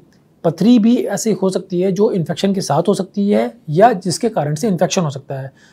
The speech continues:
अगर पथरी ने हमारे ट्यूब में ब्लॉक कर दिया, किडनी को ब्लॉक कर दिया,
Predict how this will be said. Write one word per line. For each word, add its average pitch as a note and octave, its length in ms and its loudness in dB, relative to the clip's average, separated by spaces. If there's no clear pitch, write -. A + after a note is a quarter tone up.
अगर G3 160 2
पथरी G#3+ 340 0
ने A3+ 160 0
हमारे F#3+ 400 2
ट्यूब G3 340 2
में G3 240 2
ब्लॉक E3 240 0
कर D3 120 0
दिया, C#3+ 200 -4
किडनी F#3 340 2
को G#3 140 4
ब्लॉक E3 260 0
कर C3+ 120 -4
दिया, C3 260 -8